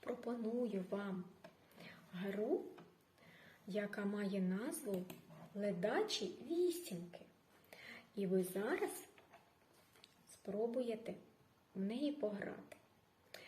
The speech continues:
Ось так ставимо пальчик перед собою, перед очима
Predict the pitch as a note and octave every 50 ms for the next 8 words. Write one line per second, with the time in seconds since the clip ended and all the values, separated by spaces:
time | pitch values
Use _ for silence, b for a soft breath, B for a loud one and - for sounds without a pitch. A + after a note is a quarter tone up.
0 | B B B B B G3+ G3+ G3 - - - G#3 F#3 F3+ F3+ - - - - -
1 | - - - - - - - - - - - A3 G3+ G3 G3 F#3+ F#3 F#3 F#3 F#3
2 | - - F3+ F#3 F#3+ G#3+ C4 D4+ D4 - - G4 - - - - - - - -
3 | - - - - _ _ - - G3 F#3+ G#3 A3 C4 C#4 D4 C#4+ - - - -
4 | - - - - - F#3+ E3 D#3+ F3+ F#3 G3 G3+ G3+ F3+ E3 E3+ - F#3+ G3 F#3+
5 | F#3 F3 F#3+ F#3 - - - - G#3 G3+ G3 F#3 F3+ F3 F3 F3+